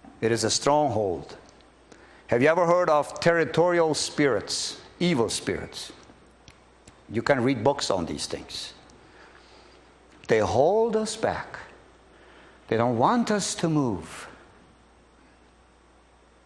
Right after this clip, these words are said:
But remember, the Lord has given us tools, the Spirit, great potential to move on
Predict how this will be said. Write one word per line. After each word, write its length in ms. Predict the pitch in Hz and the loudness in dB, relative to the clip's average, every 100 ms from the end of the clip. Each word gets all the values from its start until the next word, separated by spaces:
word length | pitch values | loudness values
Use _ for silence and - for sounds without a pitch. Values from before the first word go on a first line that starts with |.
| _ _ _ _ _ _ _ _ _ _ _ _ - _ _ _ _ _ - _ _ | _ _ _ _ _ _ _ _ _ _ _ _ -20 _ _ _ _ _ -20 _ _
But 100 | 110 | 0
remember, 420 | 117 117 202 151 92 - - - - - - - - - - | 2 4 2 0 -6 -14 -20 -20 -20 -20 -20 -20 -20 -12 -4
the 80 | |
Lord 400 | 95 135 185 214 | 2 4 4 2
has 200 | 180 165 113 | 2 0 2
given 340 | 139 147 143 | 2 2 2
us 500 | 139 139 - - - - - - - - | 2 0 -4 -6 -8 -12 -20 -20 -20 -16
tools, 760 | - 151 190 240 240 - - - - - - | 0 2 2 -2 -4 -8 -8 -12 -18 -16 -8
the 60 | |
Spirit, 760 | 127 - - 160 220 208 208 - - - - - _ 127 | -6 -4 0 0 0 -2 -8 -16 -20 -20 -20 -20 _ -10
great 420 | 117 151 240 269 - | 0 2 2 0 -2
potential 640 | 226 - 220 202 - 143 131 - - _ _ _ _ - _ _ _ _ _ _ _ _ _ _ _ _ _ _ _ - | -4 -2 -4 -4 -6 -8 -12 -20 -20 _ _ _ _ -20 _ _ _ _ _ _ _ _ _ _ _ _ _ _ _ -8
to 100 | 101 | -4
move 280 | 92 120 110 | 0 0 0
on 340 | 90 78 69 | 0 -4 -10